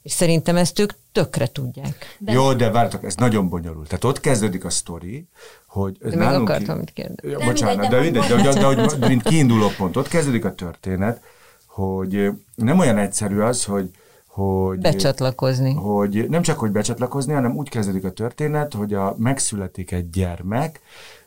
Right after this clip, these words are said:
Speaker 3: ő iszonyúra Ö, érted, ez, ez rengeteget kivesz a nőből, és akkor van egy ilyen, egy ilyen teljes átváltozás, és aztán ketten vannak, így összefornak ketten,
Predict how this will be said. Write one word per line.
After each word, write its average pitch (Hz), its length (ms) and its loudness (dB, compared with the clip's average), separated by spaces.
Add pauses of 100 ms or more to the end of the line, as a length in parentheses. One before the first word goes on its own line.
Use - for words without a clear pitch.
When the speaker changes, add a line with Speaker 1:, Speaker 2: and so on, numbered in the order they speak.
(100)
Speaker 3:
ő 127 200 -4
iszonyúra 107 880 0 (340)
Ö, 104 380 0 (120)
érted, 110 300 -8
ez, 101 260 -2
ez 107 460 -4
rengeteget 120 680 0
kivesz 98 400 -6
a 95 60 -6
nőből, 139 680 -2
és 113 140 -2
akkor 113 240 -4
van 113 180 0
egy 95 160 0
ilyen, 95 360 -2 (320)
egy 107 100 -6
ilyen 101 220 -2
teljes 110 480 -2
átváltozás, 113 640 -4
és 104 80 -6
aztán 90 280 -6
ketten 143 380 -4
vannak, 104 280 0
így 101 120 -6
összefornak 95 760 -4
ketten, 147 500 -2